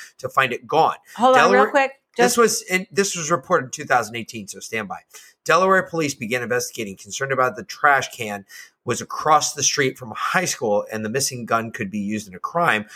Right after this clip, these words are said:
Speaker 1: according to law enforcement officials and a copy of the police report atta-, obtained by Politico. But a curious thing happened at the time.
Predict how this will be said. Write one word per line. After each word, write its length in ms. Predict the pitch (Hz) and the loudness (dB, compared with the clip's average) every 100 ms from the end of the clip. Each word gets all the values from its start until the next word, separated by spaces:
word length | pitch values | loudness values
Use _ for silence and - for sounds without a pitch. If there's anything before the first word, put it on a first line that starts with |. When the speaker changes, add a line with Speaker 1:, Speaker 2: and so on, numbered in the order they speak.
| - - | -20 -18
Speaker 1:
according 300 | - 135 120 | 0 2 2
to 80 | |
law 180 | 113 143 | 4 4
enforcement 460 | 139 - 110 - 98 | 4 0 -2 -2 -8
officials 500 | - 107 107 104 - | -4 -4 -2 -4 -4
and 140 | 107 | -8
a 20 | |
copy 340 | 104 127 127 120 | 0 4 4 0
of 40 | |
the 80 | 110 | -6
police 300 | - 135 143 | -4 -4 -4
report 380 | - - 104 - | -8 -2 -2 -2
atta-, 300 | 107 - 127 - | -12 -8 -10 -6
obtained 400 | 107 - 127 104 | -8 -4 -4 -2
by 120 | 98 | -4
Politico. 480 | 95 131 151 - 85 - _ _ - - - - _ | -6 0 0 0 -4 -8 _ _ -20 -20 -20 -20 _
But 240 | 160 160 160 | 2 2 2
a 100 | 147 | -6
curious 680 | - - 175 220 214 160 - | -6 -2 2 6 4 2 0
thing 200 | 170 143 | 0 0
happened 380 | 117 127 131 120 | 0 0 0 -4
at 120 | 113 | -4
the 80 | 107 | -4
time. 300 | - 113 | -2 -2